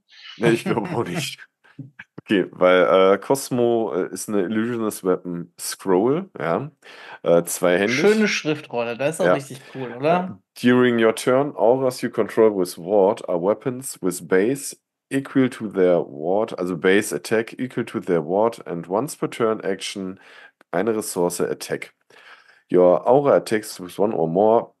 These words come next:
Speaker 1: plus one counters get to go again. Also
Speaker 2: Ja, das ist ja natürlich mega gut. Das ist ja alles, was du haben willst, oder?
Speaker 1: Genau, also alle Ward-Auren, eben auch die Schilde, haben halt immer auf sich stehen, dass sie eine Waffe sind und einfach attacken können.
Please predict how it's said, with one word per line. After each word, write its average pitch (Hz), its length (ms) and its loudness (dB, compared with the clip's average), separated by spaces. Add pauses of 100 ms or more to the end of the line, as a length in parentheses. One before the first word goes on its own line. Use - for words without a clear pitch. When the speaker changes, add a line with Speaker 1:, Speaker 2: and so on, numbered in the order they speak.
Speaker 1:
plus - 240 -2
one 110 160 -2
counters 92 540 0
get 87 140 0
to 85 40 -16
go 82 220 4
again. 73 260 -6 (440)
Also 101 580 2
Speaker 2:
Ja, 135 80 -2
das 131 140 -10
ist - 60 -8
ja 147 60 0
natürlich 139 500 -2
mega 127 440 -6
gut. 120 240 -14
Das 120 140 -8
ist - 40 -14
ja 143 80 0
alles, 135 160 -4
was 131 140 -4
du 135 100 -6
haben 117 200 -6
willst, 110 200 -10
oder? 127 260 -6
Speaker 1:
Genau, 92 260 4
also 104 300 4
alle 123 300 6
Ward-Auren, 107 760 2
eben 87 200 -8
auch 85 140 -6
die - 100 -14
Schilde, 107 460 2
haben 90 280 0
halt 85 200 -2
immer 82 100 0
auf 82 220 -4
sich 90 280 -10
stehen, 92 220 0
dass 87 140 2
sie - 80 -4
eine 85 140 -2
Waffe 107 260 0
sind 92 180 -4
und 85 100 -4
einfach 80 300 -4
attacken 123 400 -4
können. 98 360 0